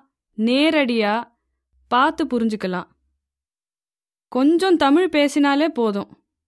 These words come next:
உடனே "எங்க வீட்டுக்கு சாப்பிட வாங்கன்னு"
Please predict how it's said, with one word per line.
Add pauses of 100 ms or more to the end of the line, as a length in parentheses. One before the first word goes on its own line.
(300)
உடனே (520)
"எங்க
வீட்டுக்கு
சாப்பிட
வாங்கன்னு"